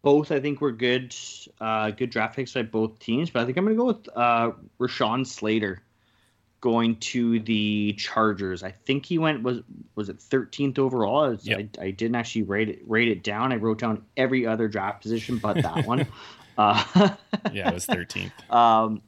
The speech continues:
Speaker 1: yeah, I was doing that right before we jumped on here, but I just, I think them getting, uh, you know, a, a guy that was, uh, you know, arguably the,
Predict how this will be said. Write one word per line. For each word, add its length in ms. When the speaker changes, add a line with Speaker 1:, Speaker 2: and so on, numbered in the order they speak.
Speaker 1:
yeah, 260
I 80
was 120
doing 180
that 200
right 280
before 280
we 140
jumped 320
on 200
here, 260
but 260
I 120
just, 380
I 140
think 680
them 440
getting, 640
uh, 460
you 120
know, 240
a, 260
a 80
guy 380
that 260
was, 520
uh, 480
you 80
know, 260
arguably 800
the, 540